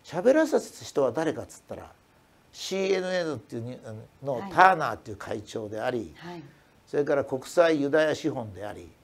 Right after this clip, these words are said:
Speaker 1: それから農業議員だったわけですね。で、なぜこの人たちがターナー、あ、じゃあ、じゃあ、ハンセンに言わせたかっていうと、
Speaker 2: うん。
Speaker 1: まずメディアはね、騒いで、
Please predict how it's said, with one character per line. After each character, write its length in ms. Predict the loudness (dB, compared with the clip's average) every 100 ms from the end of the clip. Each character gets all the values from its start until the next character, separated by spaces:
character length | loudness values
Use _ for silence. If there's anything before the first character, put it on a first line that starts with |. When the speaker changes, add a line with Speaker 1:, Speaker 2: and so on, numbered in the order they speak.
| _ _ _ _ _ _
Speaker 1:
そ 160 | 0
れ 100 | 2
か 140 | 4 2
ら 160 | 2
農 320 | 0 2 2 4
業 240 | 2 2
議 160 | 0 -4
員 120 | -6
だ 80 | -12
っ 20 | -18
た 80 | -20
わ 60 |
け 60 | -20
で 100 | -20
す 100 | -16
ね。 340 | -10 -8 -8 -12 -18
で、 120 | -10 -2
な 200 | 2 2
ぜ 180 | 0
こ 100 | -8
の 120 | -8 -8
人 100 | -2
た 120 | -2
ち 120 | -2
が 220 | -4 -4 -8 -18 -20 -20 -20 _
タ 120 | 0
ー 60 | 2
ナ 200 | -2 -8
ー、 60 | -10
あ、 100 | -12
じ 80 | -10
ゃ 40 |
あ、 20 | -10
じ 80 | -8
ゃ 20 |
あ、 20 |
ハ 140 | -6 -6
ン 60 |
セ 120 | -4
ン 140 | -6 -6
に 200 | -12 -12 -8
言 100 | 0
わ 80 | 0
せ 100 | 2
た 120 | -2
か 100 | -2
っ 40 |
て 160 | -6 -10
い 40 |
う 20 | -10
と、 220 | -4 -4
Speaker 2:
う 100 | -4
ん。 180 | -12 -16 -20 -20 _ _ _ 0
Speaker 1:
ま 180 | 6 6
ず 360 | 6 2 2
メ 220 | 2 0 2
デ 80 |
ィ 120 | 4 4
ア 60 |
は 140 | 2 -2
ね、 260 | -6 -10 -20 _ _ _ _ _ _
騒 420 | 2 8 10 8
い 60 | 6
で、 320 | 4 4